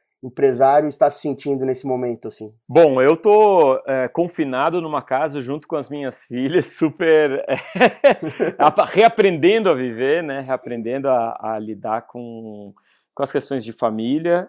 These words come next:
Speaker 2: e de produtividade, né? E com a falta de escola. E, ao mesmo tempo, cada dia é um sentimento diferente. A gente é sempre impactado por notícias e meio que o zeitgeist, o sentimento do mundo, é, hoje em dia é o mesmo,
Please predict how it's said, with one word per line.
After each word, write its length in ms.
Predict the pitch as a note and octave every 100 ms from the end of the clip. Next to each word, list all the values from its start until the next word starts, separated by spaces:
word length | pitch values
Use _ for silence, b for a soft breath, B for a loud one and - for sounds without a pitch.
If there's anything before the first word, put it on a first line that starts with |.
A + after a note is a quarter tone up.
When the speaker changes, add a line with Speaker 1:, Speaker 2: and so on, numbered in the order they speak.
| -
Speaker 2:
e 200 | A2+ G#2
de 680 | G#2 G#2+ G2+ G2+ G2 F#2+ -
produtividade, 1040 | A2+ G2+ - G2+ F#2+ G2 G#2+ B2+ A#2+ C#3 b b _
né? 380 | G#2+ G#2+ C3+ D#3
E 120 | A#2
com 360 | - A#2 A2+ A2
a 160 | A2
falta 340 | G#2 B2+ A2 A2
de 120 | G#2
escola. 640 | - - A2+ B2 D3 D3+ D3 b b b
E, 80 | B2
ao 80 | C3
mesmo 260 | C#3 A#2+
tempo, 640 | C3+ C3+ C3 - B2 A2 G2+
cada 260 | C#3 C#3 C#3+
dia 380 | A2 G#2+ B2
é 40 | A#2+
um 60 |
sentimento 480 | A2 A#2 - A#2 G#2+
diferente. 640 | A2 - A#2 A2 D3+ G3+ D3
A 40 |
gente 540 | G#2+ A2 - G#2 G2+ -
é 80 | G2+
sempre 300 | - A2 A2
impactado 480 | G2+ G#2 - G#2+ G2
por 120 | A2
notícias 760 | G#2 G2+ - A#2 D3 C#3+ - _
e 100 | G#2+ G#2
meio 180 | A2
que 100 | G#2+
o 40 | A2+
zeitgeist, 720 | G#2 A2+ - G#2 A#2 A2+ -
o 40 |
sentimento 500 | G2+ G#2+ - A2 G#2
do 140 | A2+ A#2+
mundo, 500 | A#2+ C3+ C3 G#2+ G2 b b b b _
é, 260 | G#2+ G#2 A2
hoje 320 | B2 C3 A2+ A#2+
em 40 |
dia 240 | G2+ A2+
é 20 | A2+
o 100 | A2
mesmo, 540 | A2 A2+ B2+ D#3 D#3+